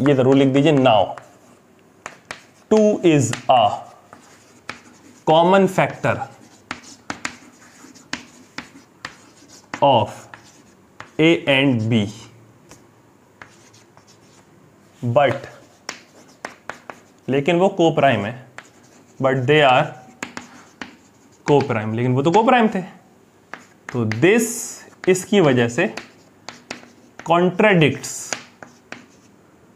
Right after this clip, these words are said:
the fact that A and B are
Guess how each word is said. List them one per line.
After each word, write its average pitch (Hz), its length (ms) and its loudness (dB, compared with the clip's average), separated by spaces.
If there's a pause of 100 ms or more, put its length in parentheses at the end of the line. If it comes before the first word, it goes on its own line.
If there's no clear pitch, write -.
(2000)
the 127 120 -4
fact - 540 -2 (2250)
that 131 380 2 (1300)
A 170 120 4 (180)
and 139 300 2
B 117 340 2 (1160)
are 123 280 0